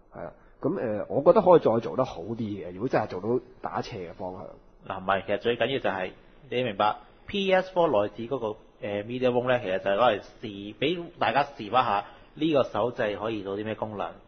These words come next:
Speaker 2: 因為實際上佢 Sony 好，呃，提供呢個功能啦，有冇遊戲廠商肯用呢個，呃，呢個 function 去整隻 game 出嚟呢？唔知道，而家都未有啦，手法都唔見有啦，佢冇
Speaker 1: 唔係㗎，我覺得佢嗰隻麻雀 game 攞呢個嚟摸牌應該幾得意嘅。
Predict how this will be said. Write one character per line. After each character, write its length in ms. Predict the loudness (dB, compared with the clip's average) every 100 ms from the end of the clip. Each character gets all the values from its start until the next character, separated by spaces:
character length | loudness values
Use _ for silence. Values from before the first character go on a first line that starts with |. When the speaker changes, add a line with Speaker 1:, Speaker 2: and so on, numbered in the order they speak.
| 2
Speaker 2:
因 100 | 2
為 60 | 2
實 80 |
際 140 | 0 0
上 240 | 0 -2 -2
佢 240 | -2 -2 -4 -20 2
Sony 300 | 4 4 0 -8 -20 -6
好， 260 | -4 -4 -4
呃， 180 | -4 -4
提 140 | -2
供 100 | 0
呢 60 | 0
個 60 |
功 120 | 0 -2
能 120 | 2
啦， 220 | 0 0 -18 -20 -8
有 100 | -2
冇 180 | 4 4
遊 80 | 4
戲 100 | 0
廠 160 | -4 -2
商 200 | 0 -2
肯 260 | -4 -8 -4
用 240 | -4 -2
呢 200 | -4 -2
個， 120 | 0 2 2 0
呃， 360 | -4 -2 -4
呢 160 | -4 -4
個 180 | -4 -4
function 400 | 0 0 -2 -8
去 80 | -4
整 160 | -2
隻 100 | -2
game 240 | -2 -4 -2
出 100 | -4
嚟 60 |
呢？ 140 | -2 -4 -10 -20
唔 140 | -20 -10
知 120 | -2
道， 160 | -2 2
而 40 |
家 120 | 4
都 80 | 4
未 120 | 4
有 100 | 6
啦， 140 | 6 6
手 100 | 4
法 120 | 2
都 140 | 2 0
唔 60 | -6 -14
見 100 | -6
有 120 | -2
啦， 140 | -2 -2
佢 220 | -4 -2
冇 20 |
Speaker 1:
唔 40 | 2
係 140 | 8
㗎， 180 | 8 8
我 120 | 6
覺 140 | 6
得 80 | 4
佢 80 | 6
嗰 120 | 6
隻 80 | 6
麻 200 | 2 -4
雀 160 | -2 4
game 260 | 4 6
攞 60 | 6
呢 60 |
個 100 | 6
嚟 80 | 4
摸 180 | 0 0
牌 200 | 2 2
應 100 | 2
該 60 | -2
幾 100 | -4
得 100 | -6
意 220 | -6
嘅。 40 | -12